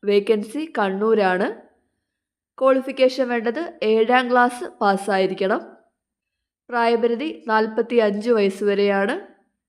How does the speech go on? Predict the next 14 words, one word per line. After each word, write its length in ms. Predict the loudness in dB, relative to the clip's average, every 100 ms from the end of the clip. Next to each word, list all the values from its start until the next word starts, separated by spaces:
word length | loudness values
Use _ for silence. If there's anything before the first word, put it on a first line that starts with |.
| _ _ -10
ശമ്പളം 440 | -4 -2 2 0 0 -10 _ -4
പത്തൊമ്പതിനായിരത്തി 760 | 0 2 2 2 2 2 0 -8 -6
മുന്നൂറ്റി 360 | 0 0 0 0
പത്ത് 180 | 0 4 4
രൂപയാണ് 460 | 4 4 2 0 -4 0
per 160 | 2 2 0
month. 280 | -4 -4 -6 -8 _ _ _ _ _ _ _
അപ്പോ 280 | -6 2 2 0 -8 -4
ഈ 20 | -2 -2
മൂന്ന് 260 | 0 0 0 -2
തസ്തികയിലേക്കാണ് 960 | -4 -4 4 6 6 4 4 4 2 0 0
അപേക്ഷ 360 | 2 0 0 -2 -2
വിളിച്ചിട്ടുള്ളത്. 600 | -2 -6 0 2 2 0 -6 -14 _ _
വിവിധ 240 | -6 0